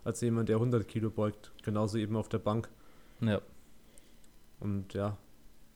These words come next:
Speaker 1: da werden teilweise eben, oder vor allem noch kleinere Sprünge noch besser,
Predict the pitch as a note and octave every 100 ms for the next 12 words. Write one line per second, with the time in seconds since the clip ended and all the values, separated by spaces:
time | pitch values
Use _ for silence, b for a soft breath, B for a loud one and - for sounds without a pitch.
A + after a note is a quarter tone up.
0 | - - - - G2 G2 F#2+ - - -
1 | - A2 A#2 A#2 A#2 A#2+ C3 G#2+ A2+ A#2
2 | A2 G2+ A2 - - - - G#2+ B2+ B2+
3 | A#2+ B B B A#2 C3+ - A#2+ A#2+ A#2
4 | G#2+ A#2 B2 A#2 A2+ B2 - A2 A#2 A#2